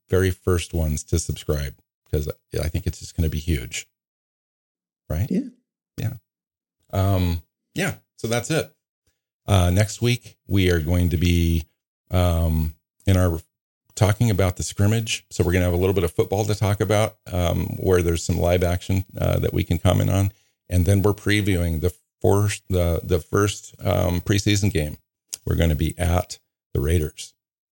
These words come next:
Speaker 1: uh, next weekend. So a week from this coming Saturday. Um, and then we'll have real stuff to talk about.
Speaker 2: Is it
Speaker 1: Real
Speaker 2: the Raiders?
Speaker 1: games,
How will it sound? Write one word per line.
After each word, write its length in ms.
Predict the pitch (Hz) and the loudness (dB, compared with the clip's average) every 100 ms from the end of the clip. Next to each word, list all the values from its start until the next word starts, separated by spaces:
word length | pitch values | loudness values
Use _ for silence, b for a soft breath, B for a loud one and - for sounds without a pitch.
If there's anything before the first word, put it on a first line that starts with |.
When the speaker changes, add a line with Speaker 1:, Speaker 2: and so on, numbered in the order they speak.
| - | -6
Speaker 1:
uh, 240 | 80 73 | -4 -2
next 460 | 76 87 - - _ _ - | -4 -6 -8 -20 _ _ -6
weekend. 440 | 85 80 82 76 | -4 -2 -2 0
So 120 | - 78 | -2 0
a 40 | |
week 220 | 80 82 | 0 -2
from 180 | - 80 | -2 -2
this 180 | 78 - | -2 -2
coming 280 | 82 78 73 | -2 -2 -2
Saturday. 500 | 85 80 76 71 73 _ _ _ _ - | -2 0 -2 -4 -10 _ _ _ _ -6
Um, 480 | 85 80 76 73 - | -2 0 -2 -4 -6
and 140 | 85 82 | -2 0
then 100 | 87 | 0
we'll 100 | 82 | 0
have 280 | 82 80 69 | 0 -2 -2
real 200 | 82 85 | 0 0
stuff 320 | 82 - 90 - | -2 -4 -4 -4
to 80 | |
talk 280 | - 80 90 | -6 -4 -4
about. 300 | - - - - | -6 -6 -10 -4
Speaker 2:
Is 40 | |
it 20 | 87 | 2
Speaker 1:
Real 180 | 98 | 4
Speaker 2:
the 80 | 104 | 4
Raiders? 160 | 139 92 | 4 4
Speaker 1:
games, 260 | 85 67 | 2 -2